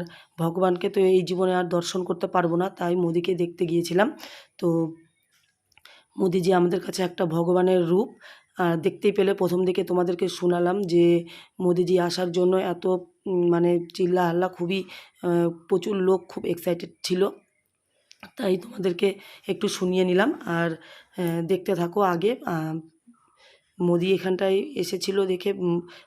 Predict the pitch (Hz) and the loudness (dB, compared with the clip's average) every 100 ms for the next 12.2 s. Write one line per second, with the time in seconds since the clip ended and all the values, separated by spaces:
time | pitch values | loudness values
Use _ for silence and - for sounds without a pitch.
0 | _ - 175 175 175 175 175 196 185 175 | _ -4 0 0 -2 -6 -4 -2 0 0
1 | 180 190 180 180 196 180 180 185 180 190 | 0 0 0 0 -2 -2 -2 -4 -2 -2
2 | 180 180 185 180 180 175 180 220 - - | 0 0 -2 -2 -2 -4 -2 -2 -4 -16
3 | - _ - 170 165 165 180 190 185 190 | -20 _ -4 -2 -2 -2 0 0 0 -2
4 | 170 - 202 196 208 180 165 151 175 175 | -4 -2 0 0 0 -4 -4 0 2 2
5 | 185 - 170 170 175 - 185 175 180 180 | 2 -2 -6 -6 -8 -4 -2 0 0 2
6 | 196 196 - - - 185 180 190 202 240 | 0 -2 -12 -18 -2 2 4 4 2 0
7 | 190 185 170 170 175 185 185 - 175 180 | -2 0 0 0 2 2 0 0 0 0
8 | 175 180 180 220 285 180 170 - - - | -2 -2 0 0 -2 -2 -2 -6 -16 -20
9 | - - 180 170 175 175 175 185 202 208 | -18 -2 0 2 2 2 -2 0 2 2
10 | - - _ - 180 175 185 185 190 170 | 0 -18 _ -2 -2 0 -2 0 -2 -2
11 | 190 208 240 - 196 180 185 180 190 175 | -2 -2 -4 -6 -2 0 0 0 -4 -4
12 | 196 247 | 2 2